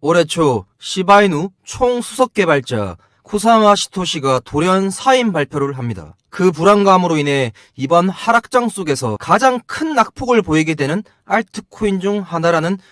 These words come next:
불명예를 가지게 되었죠. 시바이누를 만들었던 두 명의 공동 창시자들이 모두 물러났습니다. 그럼 우리 시바이누의 미래는 어떻게 되는 것일까요? 주인을 잃은 시바이누에 대해서 오늘 말씀드리면서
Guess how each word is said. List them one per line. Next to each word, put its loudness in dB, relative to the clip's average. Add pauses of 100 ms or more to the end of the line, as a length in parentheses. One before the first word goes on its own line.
(140)
불명예를 2
가지게 0
되었죠. -4
시바이누를 2
만들었던 0
두 -8
명의 0
공동 0
창시자들이 -4 (300)
모두 0
물러났습니다. -6
그럼 2
우리 0
시바이누의 2
미래는 -2 (160)
어떻게 -4
되는 0
것일까요? -12
주인을 2
잃은 2
시바이누에 2
대해서 -2
오늘 -2
말씀드리면서 -2